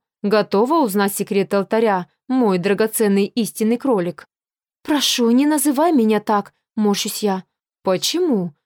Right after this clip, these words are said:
Мне нравится», хмыкает принц. «Тогда я буду тебя называть вредный волчище». «Хм, а я не против милых прозвищ». «Это не...» «Всё, забудь».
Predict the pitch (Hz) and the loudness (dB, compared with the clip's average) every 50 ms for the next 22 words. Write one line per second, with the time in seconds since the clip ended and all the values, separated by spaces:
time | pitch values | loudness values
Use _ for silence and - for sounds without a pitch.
0 | _ - 202 208 208 202 202 208 277 370 285 196 180 180 180 175 185 180 - - | _ -4 0 0 2 2 2 2 2 0 0 0 0 -2 -2 -2 -4 -4 -4 -2
1 | 208 196 196 - _ _ _ - - - 220 226 277 277 - 277 262 - - 202 | -2 -2 -4 -6 _ _ _ -10 -4 -2 0 0 0 0 -2 -4 -2 -2 -4 -4
2 | 185 180 - - - _ _ _ _ _ _ _ - 233 226 - 214 180 226 226 | -4 -4 -6 -10 -16 _ _ _ _ _ _ _ -4 -2 -2 -2 0 0 0 0
3 | 226 202 254 349 381 285 214 185 226 226 190 220 214 - 233 202 220 220 220 220 | 0 2 0 0 0 0 2 2 2 2 2 0 -2 -2 0 0 2 2 2 0
4 | 208 233 233 226 233 220 220 - _ _ _ - 214 220 240 233 247 320 359 - | 0 0 2 2 0 -2 -2 -8 _ _ _ -4 0 2 2 4 4 2 2 2
5 | 269 254 226 277 330 320 - - - 220 190 - - - 208 202 196 202 _ _ | 0 0 0 0 -2 -2 -2 -2 -2 -2 -2 -2 0 0 0 0 -2 -4 _ _
6 | _ _ _ - - 269 220 185 175 170 160 _ _ _ _ _ - 208 202 202 | _ _ _ -4 -2 0 0 0 -2 -4 -8 _ _ _ _ _ -2 0 2 2
7 | 196 185 185 185 185 214 320 - - 381 254 190 170 - 220 220 - 247 220 208 | 2 2 2 2 0 -2 -2 -2 0 0 0 2 0 0 -2 0 0 2 2 2
8 | 196 190 185 185 - 226 202 185 175 175 180 185 190 - - _ _ _ _ _ | 2 2 0 -2 0 0 0 0 0 -2 -2 -2 -2 -4 -6 _ _ _ _ _
9 | _ _ _ _ - 254 240 240 233 - 262 262 262 269 285 285 277 262 - _ | _ _ _ _ -2 0 0 0 0 0 2 4 4 4 4 2 0 -2 -6 _
10 | _ _ _ _ _ _ _ - - - - 214 175 185 156 - - 370 330 233 | _ _ _ _ _ _ _ -14 -8 -6 -4 -4 -4 -6 -6 -4 -2 -2 -2 -2
11 | 185 185 180 - - - | -4 -8 -8 -8 -10 -12